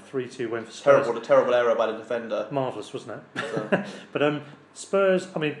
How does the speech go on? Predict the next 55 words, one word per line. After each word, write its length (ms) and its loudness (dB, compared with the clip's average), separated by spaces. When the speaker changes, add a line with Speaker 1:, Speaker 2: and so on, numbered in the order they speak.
Speaker 1:
somebody 280 -8
said 280 -6
they're 240 -6
finding 320 -6
a 20 -6
way 140 -4
to 120 -12
grind 260 -6
out 160 -6
results. 560 -10
I 40 -20
suppose 260 -10
you 60 -14
could 140 -6
argue 320 -6
that. 280 -6
A 60 -8
little 140 -2
bit 120 -4
of 80 -8
fortune 420 -10
as 160 -12
well 180 -4
there. 160 -6
But, 400 -2
I 80 -2
mean, 100 -6
it 120 -10
seems 360 -2
like 280 -2
Villa 260 0
are 100 4
just 500 -10
screwing 380 -2
stuff 340 -8
up 360 -2
on 120 -8
the 60 -8
one 180 -4
hand, 240 -8
and 80 -6
we'll 100 -8
get 180 -4
to 100 -14
the 60 -14
bottom 300 -10
of 60 -16
the 80 -14
table 340 -10
later. 400 -6
But 120 -14
for 120 -16
Spurs, 680 -2
I 40 -8
mean, 220 -6